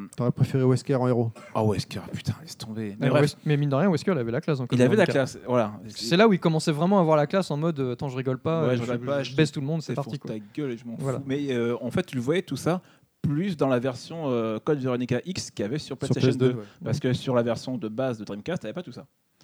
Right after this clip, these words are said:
Speaker 3: Si,
Speaker 2: Si ce
Speaker 3: t'avais,
Speaker 2: n'est que
Speaker 3: si, t'avais quelques scènes quand même,
Speaker 2: Alors,
Speaker 3: euh, clés
Speaker 2: attends.
Speaker 3: avec lui, hein.
Speaker 2: Parce que je, ouais, alors en fait, il se trouve que, euh, j'ai appris que t'avais donc Code Veronica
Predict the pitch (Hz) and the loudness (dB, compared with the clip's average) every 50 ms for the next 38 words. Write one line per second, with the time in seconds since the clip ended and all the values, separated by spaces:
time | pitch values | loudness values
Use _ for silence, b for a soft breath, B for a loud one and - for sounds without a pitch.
0 | B B B B B B B - - - - 208 - 180 180 175 185 180 185 180 | B B B B B B B -14 -4 2 2 6 6 8 8 8 8 8 4 0
1 | - - 170 - 147 139 135 - 143 - 180 165 - 185 165 - 147 139 139 135 | 0 -4 -2 0 0 2 2 0 0 0 -2 0 2 0 2 2 2 4 4 4
2 | 127 127 139 - 165 165 147 123 131 131 - 127 120 - 131 - _ _ _ _ | 4 2 2 4 4 4 4 2 0 -2 -4 -6 -6 -6 -10 -12 _ _ _ _
3 | _ - - _ _ - - - 127 127 - 131 127 117 143 - - 127 113 - | _ -20 -20 _ _ -6 -2 0 0 0 0 -2 -2 -4 -4 0 0 0 0 0
4 | 120 113 110 110 - 156 147 - 143 - - - 156 143 143 - 123 117 117 120 | -2 -4 -4 -2 -2 -4 -4 -4 -6 -8 -6 -6 -8 -8 -4 -2 -2 -2 -2 -2
5 | - 117 113 110 107 107 110 107 127 143 143 139 - 175 156 - - 127 117 110 | -2 -2 -2 0 0 0 -2 -2 -2 -2 -2 -2 -4 -6 -6 -6 -4 -6 -4 -2
6 | 117 110 117 117 - 139 127 117 120 117 110 107 107 107 - 120 107 | -2 -4 -4 -4 -2 -2 -2 0 0 0 0 0 -2 -2 -2 -4 -4